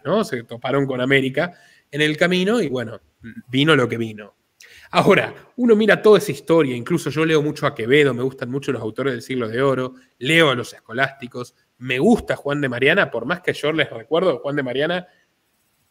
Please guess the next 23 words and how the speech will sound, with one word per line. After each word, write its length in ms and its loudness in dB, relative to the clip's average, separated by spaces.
a 100 -6
diferencia 540 4
de 60 0
Antillón, 580 0
Juan 220 -2
de 140 2
Mariana 500 -2
era 80 0
inquisidor. 720 -2
Juan 180 -6
de 60 -2
Mariana 500 0
es 160 -20
que, 140 -16
eh, 380 -18
eh, 200 -20
fue 180 0
uno 100 2
de 40 0
los 100 -2
autores 380 -2
del 260 -10
Index 600 -4